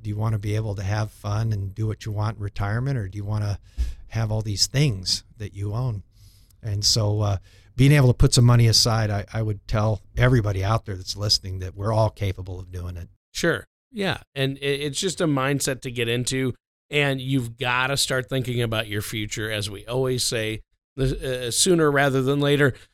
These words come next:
Speaker 2: Uh, but Eric, there are so many strategies. Uh, like when you talk about somebody, uh, getting, coming into some money, or even just if it's a smaller amount that they set aside each check, it's so important to save because,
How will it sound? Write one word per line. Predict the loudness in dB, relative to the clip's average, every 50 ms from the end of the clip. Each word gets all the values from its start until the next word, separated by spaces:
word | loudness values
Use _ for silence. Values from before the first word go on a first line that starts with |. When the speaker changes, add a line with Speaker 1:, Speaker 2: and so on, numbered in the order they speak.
| _ _
Speaker 2:
Uh, | -4 -2 -2 0
but | 2 0 2 4
Eric, | 4 4 4 4 2 0
there | 0 0 2 4 4
are | 4 4 4
so | 4 4 4 2
many | 2 2 0 2
strategies. | 2 0 0 -2 -2 -2 -2 0 0 0 0 -2 -4 -6 -8 -8 -8 -8 -6
Uh, | -4 -2 -2 -2 -4 -6 -6
like | -2 -2 -2 -2 -4 -6 _ _
when | -14 -8 -4 -2 -2 0
you | -2 0
talk | 0 0 0 0 0 0
about | -2 -2 -2 -2
somebody, | -2 -2 0 0 -2 -2 -2 -2 -2 -4 -4 -6
uh, | -8 -10 -8 -4
getting, | -2 0 0 0 -2 -4 -6 _
coming | -4 -2 0 0 0
into | 0 -2 0 0
some | 0 -2 -2 -2 -4
money, | -4 -6 -6 -6 -6 -6 -6 -6 -8 -10 _ _ _ _
or | -2 2 2
even | 2 4 2 2 2
just | 2 2 0 0 0 0
if | -2 -4
it's | -6 -6 -6 -6
a | -6 -6 -4 -4
smaller | -4 -2 0 0 2 2 2 2 2
amount | 2 0 0 -2 -2 -4
that | -8 -8 -6
they | -4 -4
set | -2 -2 -2 -2
aside | -2 -2 -2 -2 -2 -2 -2
each | -4 -6 -6 -6 -8 -8
check, | -6 -4 -2 -2 -2 -2 -6 _ _ _ _ _ _ _ _ _ _ _
it's | -4 -2 0 2 4
so | 4 4 4 4
important | 2 2 0 0 0 0 -2 -2
to | -2 -2
save | 0 2 4 4 4 4 2 2 -2
because, | -4 -6 -4 -2 0 0 2 2 0 -2 -4